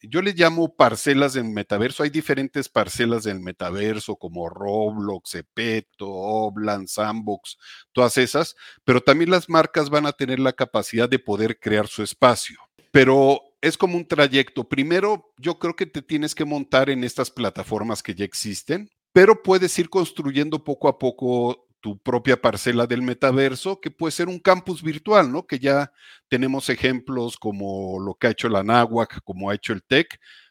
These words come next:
de tener sus campos virtuales. Pero debes verlos como un canal de marketing. ¿Qué haces en el marketing digital y que tienes que replicar en el metaverso?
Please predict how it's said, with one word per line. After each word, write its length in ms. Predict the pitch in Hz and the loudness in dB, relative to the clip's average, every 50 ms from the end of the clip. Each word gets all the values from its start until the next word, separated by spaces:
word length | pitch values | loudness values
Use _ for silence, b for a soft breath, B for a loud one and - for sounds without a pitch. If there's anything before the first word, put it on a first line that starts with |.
| b | b
de 160 | b 110 107 - | b -4 -4 -2
tener 260 | - 117 113 113 110 | -2 -4 -4 -6 -8
sus 220 | - 120 107 - | -10 -12 -10 -4
campos 380 | - 117 104 98 - 107 90 92 | -2 -2 -2 0 -2 -6 -6 -6
virtuales. 720 | 98 87 - _ - 95 90 82 80 76 - - - - b b b b b b b b b _ _ | -8 -8 -8 _ -6 -4 -4 -4 -6 -10 -16 -18 -20 -20 b b b b b b b b b _ _
Pero 300 | - 170 202 226 226 208 | 8 8 8 8 6 4
debes 380 | 208 202 196 202 208 180 170 165 | 2 2 2 2 0 -2 2 4
verlos 520 | 175 175 175 151 151 156 175 175 165 - | 4 4 4 4 0 -2 -2 -4 -6 -6
como 300 | - - 143 127 127 127 | -6 -6 -4 -2 -2 -2
un 160 | 139 151 160 | -2 -4 -4
canal 420 | - - 156 143 135 139 131 139 139 | 0 2 2 4 4 4 2 2 2
de 120 | 131 123 | 2 0
marketing. 640 | 120 127 131 127 120 - - 92 - - - 104 - _ _ _ _ | 2 2 2 2 0 -2 -10 -16 -16 -16 -18 -20 -20 _ _ _ _
¿Qué 120 | - 165 165 | 2 2 4
haces 380 | 175 175 - 208 202 - - | 4 2 0 -4 -4 0 0
en 300 | 190 156 135 131 131 123 | 0 0 0 -2 -2 -2
el 120 | 123 117 123 | -2 0 2
marketing 560 | 131 139 139 - - 165 156 - 147 131 127 | 2 2 2 2 0 -6 -4 -4 -4 -4 -4
digital 500 | 113 107 - 117 107 - - 131 135 131 | -6 -8 -8 -10 -6 0 0 2 2 0
y 120 | 127 - | -2 -4
que 100 | - 113 | -8 -10
tienes 320 | 104 - 123 117 120 113 - | -8 -6 -6 -6 -6 -6 -2
que 140 | - 127 | 0 0
replicar 580 | 120 123 117 - - 110 104 - - 117 110 110 | 0 0 -2 -6 -6 -10 -8 -4 0 0 0 0
en 140 | 113 107 101 | 0 -4 -4
el 80 | 101 | -6
metaverso? 760 | 98 92 90 - - 101 101 113 123 127 131 127 - 175 190 | -8 -10 -10 -8 -6 -4 -2 -2 -2 -4 -4 -6 -6 -6 -6